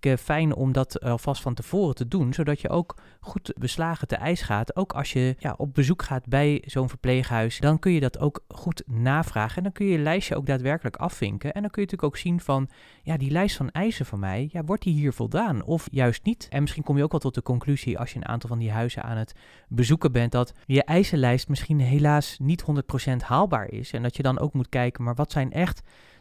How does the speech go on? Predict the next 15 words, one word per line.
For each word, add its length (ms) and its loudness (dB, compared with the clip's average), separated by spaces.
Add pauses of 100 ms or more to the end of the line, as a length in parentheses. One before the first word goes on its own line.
de 60 4
kerneisen 880 2
die 140 0
voor 180 2
jou 420 4
en 160 -4
jouw 160 0
geliefde 380 -4
met 160 -2
dementie 560 -2 (300)
belangrijk 640 4
zijn? 360 -4 (300)
Ja, 160 -2
en 160 0
daar 360 2